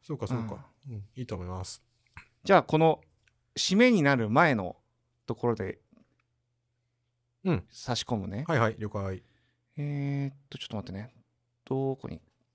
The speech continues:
Speaker 2: 一覧のとこで見えるんだっけ？えー、え、え、え。これだ。ちょっと待ってね。
Speaker 1: うん。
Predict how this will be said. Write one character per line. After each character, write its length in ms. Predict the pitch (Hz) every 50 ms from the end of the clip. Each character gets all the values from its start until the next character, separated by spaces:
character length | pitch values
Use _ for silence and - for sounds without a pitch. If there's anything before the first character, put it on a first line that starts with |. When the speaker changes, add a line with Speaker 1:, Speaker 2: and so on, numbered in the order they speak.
| _ _ _ _ _ _ _ _ _ _ _ _ _ _ _ _
Speaker 2:
一 220 | - 117 - - 139
覧 80 | 131
の 60 | 127 123
と 80 | 131 127
こ 80 | 123
で 100 | - 95
見 60 | 85
え 40 | 78
る 60 | -
ん 20 | -
だ 60 | -
っ 40 | _ -
け？ 120 | - _ _ _ _ _ _ _ _ _ - - - - - - - - - - _ _ _ - - - _ _ _ _ _ _ _ _ _ _ _ _ _ _ _ _ _ _ _ _ _ _ _ _ _ _ _ _ _ _ _ _ _ _ _ _ _ _ _ _ _ _ _ _ _ _ _ _ _ _ _ _ _ _ _ _ _ _ _ _ _ _ _ _ _ _ _ _ _ _ _ _ _ _ _ _ _ -
え 40 | 190 180 185 180 180 175 175 175 - - -
ー、 60 | 143
え、 80 | - - _ _ -
え、 160 | - 170 - -
え。 140 | - - - _ _ _ _ _ - - - _ _ _ _ _ _ _ _ _ _ _ _ _ _ _ _ _ _ _ _
こ 60 | - 147
れ 60 | 139
だ。 140 | 123 - - - _ _ _ _ _ _ _ _ _ _ _ _ _ _ _ _ _ _ _ _ _ _ _ _ -
ち 80 | -
ょ 20 | -
っ 20 |
と 80 | - 113
待 140 | 101 -
っ 40 | -
て 40 | 101
ね。 160 | 113 147 - _ _ -
Speaker 1:
う 80 | 160
ん。 160 | 147 117 -